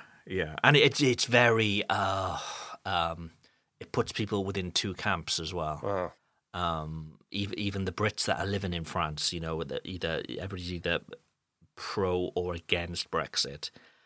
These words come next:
Speaker 1: Um, and there's not much of a grey area. You'd either one or the other. You're forced into a camp, and it's, you know, nothing as simple as black and white. But, um, there we go.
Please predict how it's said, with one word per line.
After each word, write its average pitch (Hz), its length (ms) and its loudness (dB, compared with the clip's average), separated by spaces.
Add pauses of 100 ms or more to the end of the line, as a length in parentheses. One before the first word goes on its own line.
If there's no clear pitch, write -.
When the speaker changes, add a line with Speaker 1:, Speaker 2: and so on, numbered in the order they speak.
(300)
Speaker 1:
Um, 92 320 2
and 95 120 -2
there's 98 200 2
not 110 160 2
much 104 200 2
of 110 60 0
a 104 60 4
grey 98 300 6
area. 87 400 4
You'd 90 180 -2
either 87 240 0
one 104 200 2
or 98 80 2
the 95 160 4
other. 87 160 2
You're 85 160 -2
forced 104 400 4
into 92 240 0
a 92 40 0
camp, 87 420 2
and 90 80 -2
it's, - 500 0
you - 80 -6
know, 78 140 -4 (100)
nothing 104 380 -4
as 87 100 0
simple 90 400 0
as 78 300 -4 (500)
black 87 240 0
and 87 160 -2
white. 76 340 -2
But, - 240 -2
um, 80 460 -4 (1000)
there 101 140 2
we 95 80 0
go. 90 200 2